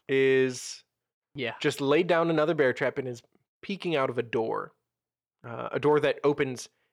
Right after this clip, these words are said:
Speaker 1: into the room that you're currently in, by the way.
Speaker 2: <clears throat> I'm gonna, I guess, half-heartedly raise my shield
Speaker 1: Okay.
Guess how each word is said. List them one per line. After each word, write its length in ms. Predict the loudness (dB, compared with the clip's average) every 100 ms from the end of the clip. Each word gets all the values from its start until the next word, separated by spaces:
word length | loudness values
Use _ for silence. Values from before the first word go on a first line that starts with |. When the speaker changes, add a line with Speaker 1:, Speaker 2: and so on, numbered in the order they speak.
| -6
Speaker 1:
into 260 | -2 -2 -2
the 100 | -2
room 180 | -2 -2
that 80 |
you're 100 | -6
currently 460 | -6 -4 -4 -6 -6
in, 200 | -8 -12 -4
by 180 | -2 -2
the 80 | -6
way. 180 | -10 _ _ _ _
Speaker 2:
<clears throat> 640 | -14 -14 -14 -20 _ _ -8
I'm 180 | -6 -4
gonna, 600 | -4 -2 -4 -4 -6 -10 _ _ _ -8
I 100 | -4
guess, 240 | -4 -4 -6
half-heartedly 840 | -4 -4 -4 -4 -4 -6 -10 -8
raise 340 | -8 -8 -8
my 140 | -12 -14
shield 540 | -12 -8 -6 -8 -12 _ _ _ _ _ _ -6
Speaker 1:
Okay. 240 | -2 -2